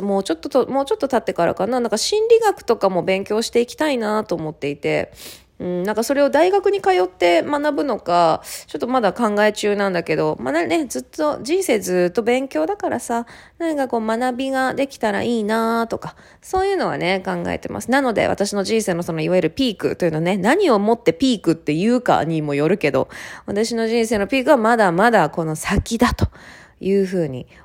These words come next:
思って、えー、二千二十四年もほどほどに、ほどほどにプライベートと仕事と、はい、楽しく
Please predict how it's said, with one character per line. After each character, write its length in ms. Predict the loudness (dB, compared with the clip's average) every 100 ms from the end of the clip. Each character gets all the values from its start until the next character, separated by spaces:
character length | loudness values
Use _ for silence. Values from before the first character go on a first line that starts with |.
| -2
思 300 | 0 4 2
っ 60 |
て、 400 | 2 2 2 0 -12 -20 -20 -14 -6
え 140 | -6
ー、 60 | -6 -4
二 120 | 0
千 180 | 2 2
二 120 | 0
十 120 | 2
四 160 | 2 2
年 220 | 0 2
も 400 | 2 4 0 -4 -18 -20 -6
ほ 140 | 2
ど 140 | 4 6
ほ 120 | 6
ど 140 | 6
に、 340 | 4 0 -2 -6 _ -14
ほ 160 | 2 4
ど 120 | 6
ほ 100 | 4
ど 100 | 4
に 140 | 0
プ 100 | 2
ラ 140 | 4 4
イ 60 |
ベ 160 | 4 4
ー 40 |
ト 80 | 4
と 80 | 0
仕 160 | 0 0
事 240 | 2 2
と、 260 | 4 4 2 -10 -20 -20 _ -8
は 100 | -6
い、 80 | -4
楽 300 | -2 -2 -2
し 100 | -4
く 220 | -4